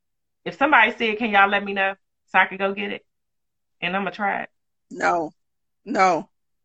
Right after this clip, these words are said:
Speaker 1: We gon-, we
Speaker 2: Google
Speaker 1: gonna have
Speaker 2: it.
Speaker 1: to have a, um, realities taste, taste day, 'cause we got the daggone popcorn or donuts or something. Ice cream. The ice cream that we
Speaker 2: The ice cream.
Speaker 1: buy. We got a lot of stuff that
Speaker 2: I,
Speaker 1: we
Speaker 2: I think it was everything ice cream.
Speaker 1: Yeah,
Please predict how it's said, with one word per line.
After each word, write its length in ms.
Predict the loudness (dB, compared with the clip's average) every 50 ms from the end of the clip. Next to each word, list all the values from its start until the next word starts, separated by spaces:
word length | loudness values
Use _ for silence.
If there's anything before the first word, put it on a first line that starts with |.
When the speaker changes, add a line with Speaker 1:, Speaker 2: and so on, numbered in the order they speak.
| _ _ _ _ _ _ _ _ -4
Speaker 1:
We 160 | 0 0 2
gon-, 200 | 4 4 4 4
we 60 | 4
Speaker 2:
Google 140 | 6 6 6
Speaker 1:
gonna 80 | 6 6
have 100 | 4 4
Speaker 2:
it. 60 | 2
Speaker 1:
to 80 | 2 4
have 220 | 6 6 6 6 4
a, 260 | 4 4 4 6 6
um, 420 | 6 6 6 4 2 0 -4 -8 _ _ _ _ _ _ _
realities 640 | 2 4 6 8 6 6 4 2 -2 -4 -6 -8 -10
taste, 380 | -12 -8 -4 -4 -4 -4 -8 _ _ _ _ _ _
taste 340 | -6 -4 -4 -4 -4 -6 -8 -4
day, 220 | -2 -2 -2 -2
'cause 200 | -4 -8 -10 -10
we 100 | -8 -2
got 220 | 2 2 2 2 2
the 80 | -2
daggone 460 | -4 -2 -2 -2 -2 -2 -4 -6 -4 0
popcorn 640 | 2 2 2 0 -2 -6 -4 -4 -4 -4 -4 -6
or 160 | -8 -8 -8 -10 _ -4
donuts 400 | -2 -2 -2 -2 -4 -6 -6 -8
or 60 | -12
something. 320 | -10 -8 -8 -8 -8 -10 -4 0
Ice 200 | 2 2 2 0 -2
cream. 300 | -2 -2 -2 -2 -4 -14 _ _ _ _ _ -4
The 40 | -2 0
ice 200 | 0 0 -2 -4
cream 220 | -4 -4 -4 -4
that 100 | -4 -2
we 60 | 2 2
Speaker 2:
The 140 | 4 6
ice 240 | 6 6 6 4 0 -6
cream. 160 | -2 2 4
Speaker 1:
buy. 240 | 6 6 6 4 2 0 -4 _ _ _ _ _ _ _ _ _ _ _ _ _ _ _ _ -6
We 80 | -2
got 140 | 2 4 4
a 40 | 6
lot 140 | 6 4 4
of 60 | 2
stuff 200 | -2 -4 -4 -2 0
that 80 | 2
Speaker 2:
I, 60 | 2 2
Speaker 1:
we 140 | 2 4
Speaker 2:
I 100 | 4 4
think 180 | 6 4 4 4
it 20 |
was 160 | 2 0 2 4 4
everything 440 | 4 6 4 4 4 2 2 4 4
ice 240 | 4 4 4 2 -2
cream. 420 | -2 0 0 0 0 0 -2 -4 _ _ _ _ _ _ _ _
Speaker 1:
Yeah, 220 | -14 -12 -12 -12